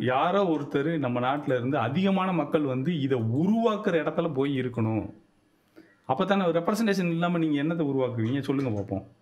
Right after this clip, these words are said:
representation இல்லாம எப்படி உருவாக்குவீங்க? ஓ, அது வந்து ரொம்ப ஒரு சேலஞ்சான விஷயம் தானே, யாருனாலையும் உருவாக்க முடியாதா? இப்ப national education policy பத்தி லிங்க்கும் அதுல போட்டிருக்கேன். நீங்க உங்களுடைய language என்னவோ அதுல போய் சொல்லிக்கங்க.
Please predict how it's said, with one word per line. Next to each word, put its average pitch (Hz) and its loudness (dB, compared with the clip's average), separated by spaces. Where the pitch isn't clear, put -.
representation 170 0
இல்லாம 156 2
எப்படி 151 0
உருவாக்குவீங்க? 113 -2
ஓ, - -6
அது 139 2
வந்து 175 0
ரொம்ப 185 0
ஒரு 156 -2
சேலஞ்சான 165 0
விஷயம் 131 -2
தானே, 156 0
யாருனாலையும் 160 0
உருவாக்க 143 -2
முடியாதா? 131 -2
இப்ப 127 -6
national 147 0
education 131 -4
policy 123 -4
பத்தி 113 -4
லிங்க்கும் 139 -2
அதுல 107 -2
போட்டிருக்கேன். 143 -2
நீங்க 127 -2
உங்களுடைய 147 2
language 139 0
என்னவோ 127 -2
அதுல 113 0
போய் 117 -4
சொல்லிக்கங்க. 104 -2